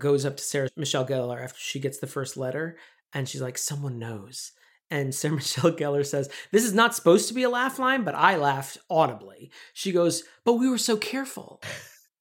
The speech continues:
And I, I remember I said aloud, "You guys were screaming about how you hit a guy <laughs> with your car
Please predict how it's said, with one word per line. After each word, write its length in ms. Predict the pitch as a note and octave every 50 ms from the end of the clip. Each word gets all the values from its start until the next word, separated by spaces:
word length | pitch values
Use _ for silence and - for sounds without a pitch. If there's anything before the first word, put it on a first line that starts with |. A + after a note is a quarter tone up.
| _ -
And 120 | F3 F3+ F#3
I, 160 | F3+ F3 C3 - - _ - - - - -
I 60 | G3
remember 420 | A#3 B3 B3 B3 A#3 A3+ A3+ B3 B3 -
I 120 | A3+ G#3+
said 300 | G#3+ - - - B3 B3
aloud, 460 | A#3+ A3+ A3+ G#3+ G#3 G3+ F#3+ E3 - - - - - -
"You 200 | F3 C#4 D4 D#4
guys 260 | E4 E4+ E4+ C4+ C4
were 140 | C4+ C4+ A3+
screaming 840 | - - - - - - A3 A#3+ C#4+ E4 F4+ F#4+ F#4+ F#4+ F4+ E4+
about 280 | D4+ A#3 C4+ C4 B3+ A#3
how 120 | A3+ B3
you 260 | B3+ B3 A#3 A3+ A3+ G#3
hit 340 | G3 - - D4+ F4 F#4
a 80 | E4 C4
guy 320 | G#3 F#3 G#3+ F#3 F3+ F3+
<laughs> 80 | F#3 E3+
with 180 | - G#3 F#3 A3
your 140 | - G#3+ G#3+
car 680 | G#3+ - - D#4 D#4+ D#4 C#4 A3 F#3 E3+ E3 D#3+ D#3